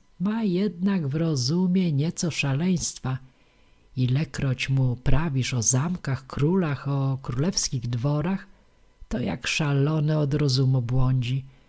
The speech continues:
Miota przekleństwa, pieni się, narzeka. Musiał od królów doznać wiele złego i z owąd został przyjacielem gminu. Kto tam?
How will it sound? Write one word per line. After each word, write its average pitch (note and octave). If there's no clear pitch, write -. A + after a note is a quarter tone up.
Miota D3+
przekleństwa, D3+
pieni E3+
się, C#3+
narzeka. C#3
Musiał G#3
od -
królów D3+
doznać C3+
wiele B2+
złego F3+
i D3
z -
owąd C3
został C3+
przyjacielem C3
gminu. C3
Kto G#3+
tam? D3+